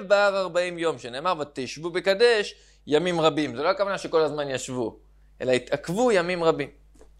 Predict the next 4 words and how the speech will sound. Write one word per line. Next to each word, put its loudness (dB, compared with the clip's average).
רבא 4
אמר 2
הסבר 4
רביעי, -6